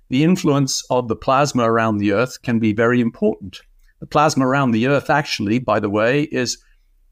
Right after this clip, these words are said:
the reason why, why we can, with wireless, um, transmit short waves all the way around the Earth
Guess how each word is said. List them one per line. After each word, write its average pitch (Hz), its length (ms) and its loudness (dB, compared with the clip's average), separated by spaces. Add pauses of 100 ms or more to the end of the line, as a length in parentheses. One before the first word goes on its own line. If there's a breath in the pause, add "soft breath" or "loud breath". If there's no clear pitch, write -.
(140)
the 123 100 -2
reason 131 540 2
why, 123 200 2
why 127 680 0
we 120 220 -2
can, 147 340 0
with 113 140 0
wireless, 127 960 -2 (520)
um, 120 520 0 (320)
transmit 135 600 0
short 156 400 0
waves 139 800 -2
all 156 220 2
the 151 60 4
way 143 160 2
around 151 280 2
the 143 140 2
Earth - 380 -4